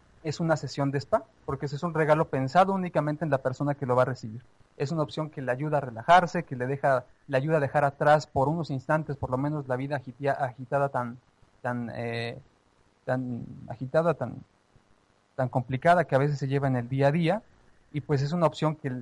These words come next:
que les ayuda a, por lo menos, tomar un descanso momentáneo. Un check-up médico, eso es una revisión médica, también es una excelente opción,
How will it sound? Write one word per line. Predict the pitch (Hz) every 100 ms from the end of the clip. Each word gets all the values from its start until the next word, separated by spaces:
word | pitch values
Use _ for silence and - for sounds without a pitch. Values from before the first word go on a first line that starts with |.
| 127
que | 135
les | 131 127
ayuda | 139 160 175 160 131 120
a, | 117 _ -
por | 139
lo | 160
menos, | 170 170
tomar | 143 139 151
un | 147
descanso | 123 143 135 143
momentáneo. | 123 107 107 98 110 - _ _ _ _ _
Un | - 196
check-up | 196 185 175
médico, | 147 190 190 185 190 185
eso | 143
es | 156
una | 165 160
revisión | 147 131 131 147
médica, | 151 156 156 156
también | 135 135
es | 139 151
una | 147
excelente | 139 - 135 139 160
opción, | 151 196 214